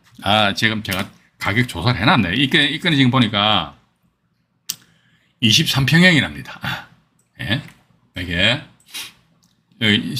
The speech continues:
전용 면적이 십팔 점 일 평이잖아요. 이십삼 평형이래요. 이십삼 평형인데 최근에 거래된 가-, 금액이, 아이고야, 고가 평가됐네. 최근에 삼억 사천만 원에 거래된 게 있어요. 근데 그, 야,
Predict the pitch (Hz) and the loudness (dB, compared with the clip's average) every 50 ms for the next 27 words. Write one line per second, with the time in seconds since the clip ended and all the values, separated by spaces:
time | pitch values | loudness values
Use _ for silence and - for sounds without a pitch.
0 | - - - - 156 147 143 123 110 107 110 101 - - - - 131 127 - 139 | -10 -4 -2 0 2 4 4 2 2 2 0 0 -2 -4 0 0 0 0 0 2
1 | 135 123 120 - 131 113 95 87 82 82 78 82 87 82 69 - - _ _ _ | 2 2 4 4 2 2 2 0 -2 -4 -4 -2 -4 -4 -4 -8 -14 _ _ _
2 | _ _ _ _ _ - 113 107 - 143 123 - - 127 123 - 135 135 139 131 | _ _ _ _ _ 0 2 4 4 2 0 0 0 0 2 4 4 4 4 4
3 | 110 90 85 76 73 - - _ _ _ _ _ _ _ _ _ _ _ _ _ | 2 0 -4 -8 -12 -16 -20 _ _ _ _ _ _ _ _ _ _ _ _ _
4 | _ 110 98 98 127 123 - 131 120 123 139 135 139 139 135 113 101 85 87 87 | _ -2 0 0 0 0 2 0 2 2 4 4 4 4 4 2 2 0 0 0
5 | 101 131 175 175 - _ _ _ _ _ _ _ _ _ _ _ _ _ _ - | 0 0 -2 -6 -12 _ _ _ _ _ _ _ _ _ _ _ _ _ _ -4
6 | 127 - - - 185 180 202 202 202 185 - - 139 151 143 160 156 139 131 131 | -2 0 2 2 4 4 6 4 4 2 2 0 0 2 2 2 0 0 0 -2
7 | - - - 143 139 123 104 - - 95 98 104 107 107 113 123 127 131 135 139 | -2 -2 0 2 2 2 0 0 -4 -8 -10 -8 -6 -4 -4 -2 -2 -2 -2 -2
8 | 139 139 139 135 131 131 127 123 123 123 - - 90 85 - - - - 170 165 | -2 -2 -2 -2 -2 -2 -2 -2 -4 -6 -8 -12 -10 -6 -6 -4 -4 -4 -4 -4
9 | 180 160 107 95 101 135 165 139 - - - _ _ - - _ _ _ - - | -2 0 0 2 2 0 0 -2 -4 -8 -16 _ _ -20 -20 _ _ _ -2 0
10 | 165 170 180 180 165 170 - - 214 208 196 - - 147 - - 180 180 185 175 | 2 4 4 4 2 2 2 4 4 4 4 2 -2 -4 -2 0 2 4 4 6
11 | - 127 107 - 104 98 98 98 92 85 80 - - - - _ _ _ _ _ | 4 2 2 0 -2 -4 -4 -4 -6 -6 -8 -12 -16 -20 -20 _ _ _ _ _
12 | _ _ _ _ _ _ _ _ _ _ _ _ _ _ _ _ _ _ _ 185 | _ _ _ _ _ _ _ _ _ _ _ _ _ _ _ _ _ _ _ 2
13 | 165 156 135 127 - 170 151 127 107 | 2 2 2 0 -4 -4 -4 -4 -4